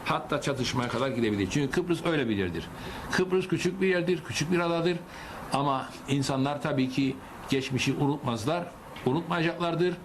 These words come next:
Dolayısıyla Kıbrıs'ta bir anlaşma olacaksa mutlaka sağlam temelde olması gerekmektedir. Bin dokuz yüz altmışta da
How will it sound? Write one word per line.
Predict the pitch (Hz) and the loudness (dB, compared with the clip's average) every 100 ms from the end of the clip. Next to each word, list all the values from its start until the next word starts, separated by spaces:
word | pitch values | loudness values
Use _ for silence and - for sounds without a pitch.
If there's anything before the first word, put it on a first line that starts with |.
| - - - - | -16 -16 -8 0
Dolayısıyla | 143 139 131 156 165 165 | 2 2 0 0 0 2
Kıbrıs'ta | 196 202 139 - 165 180 180 - - | -2 0 -2 0 0 0 -4 -12 -2
bir | 151 208 175 | 0 2 0
anlaşma | 156 139 151 | 0 0 0
olacaksa | 143 135 135 165 175 - - - | 0 0 0 0 -2 -6 -14 0
mutlaka | 160 208 - 143 185 196 190 - - | 2 2 -2 -2 0 0 -4 -10 -4
sağlam | - - 170 170 160 190 202 190 - | 0 2 2 2 4 2 2 -2 0
temelde | 175 165 147 147 | 0 2 2 0
olması | 123 107 95 101 | 0 0 -2 0
gerekmektedir. | 95 92 87 90 87 113 - - - | -2 -2 -4 -2 0 0 -2 -10 -2
Bin | 151 165 | 2 2
dokuz | 156 | 2
yüz | 196 | 2
altmışta | 190 185 143 160 | 0 0 0 2
da | 123 | 0